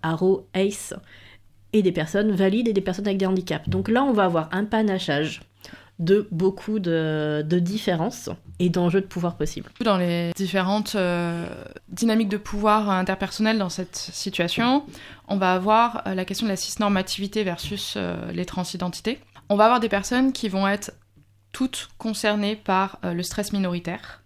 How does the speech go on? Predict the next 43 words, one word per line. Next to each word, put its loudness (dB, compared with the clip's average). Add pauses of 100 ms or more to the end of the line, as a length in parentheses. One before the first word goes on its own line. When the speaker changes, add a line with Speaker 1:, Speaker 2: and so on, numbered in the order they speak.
(100)
Speaker 2:
Et 2
après, 0
on 6
va 4
avoir 2
la 2
question -2
des 0
orientations 0
sexuelles, -2 (320)
euh, -2
celles -4
qui -8
sont -2
assumées -4
ou -4
pas, -2 (180)
de 0
la 4
potentielle -2
homophobie -2
et -2
de -4
la -2
potentielle, -8
euh, -8 (140)
biphobie. -8 (400)
Ça 2
va 6
venir 2
parler 2
aussi 2
de 4
la 4
pression 2
sociale 0
à -2
se -4
conformer, 0 (120)
notamment 2
pour -2
les 2
personnes, 0